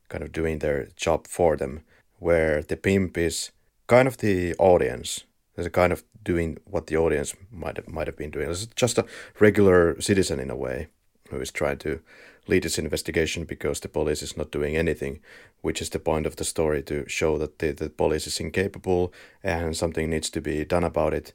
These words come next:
And I think one key element that needs to be introduced into this dis-, discussion is the original case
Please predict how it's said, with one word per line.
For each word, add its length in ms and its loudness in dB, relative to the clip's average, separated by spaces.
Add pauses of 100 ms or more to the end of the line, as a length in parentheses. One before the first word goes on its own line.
(340)
And 160 0
I 80 2
think 320 -4 (100)
one 280 2
key 240 0
element 320 2
that 160 -2
needs 240 -2
to 80 -4
be 140 -4
introduced 360 -4
into 140 -10
this 220 -12
dis-, 160 -6
discussion 600 -4
is 140 -6
the 160 -6
original 480 -2
case 320 -6